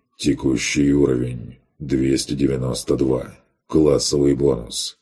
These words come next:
Плюс сто к силе, плюс сто к здоровью. Вам доступно четыре единицы очков таланта. Вам доступно двенадцать единиц характеристик.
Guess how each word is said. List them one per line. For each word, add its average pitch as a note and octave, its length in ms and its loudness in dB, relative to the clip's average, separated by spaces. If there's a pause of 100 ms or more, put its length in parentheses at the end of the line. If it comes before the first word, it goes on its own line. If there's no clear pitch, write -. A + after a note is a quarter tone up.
Плюс B1+ 480 0
сто C2 380 0
к - 60 -10
силе, B1 560 -2 (220)
плюс A#1+ 520 -2
сто B1+ 420 -2
к B1 60 -6
здоровью. B1 800 -4 (240)
Вам B1 360 -2
доступно B1 800 -4 (120)
четыре D2+ 680 -2
единицы C2 960 -6 (140)
очков B1+ 640 -2
таланта. B1+ 760 -4 (280)
Вам B1 420 -2
доступно B1 760 -4 (240)
двенадцать C2+ 960 -4
единиц B1 580 -2
характеристик. - 1200 -2